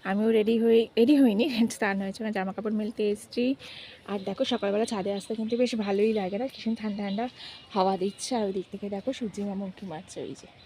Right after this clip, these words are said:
এই যে সূর্যি মামা। তো চলো, এখন ছাদটা বেশ ছাওয়া আছে, তো এই সময় আসতে ভালো লাগে। তো তুমি জল দিয়ে দাও, ছেলেকে বললাম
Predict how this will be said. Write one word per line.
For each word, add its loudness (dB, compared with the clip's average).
এই -6
যে -12
সূর্যি -14
মামা। -8
তো -4
চলো, 0
এখন 0
ছাদটা -8
বেশ 0
ছাওয়া 0
আছে, -4
তো 0
এই 4
সময় -2
আসতে -8
ভালো -2
লাগে। 2
তো 8
তুমি 2
জল 8
দিয়ে 6
দাও, 2
ছেলেকে 0
বললাম 2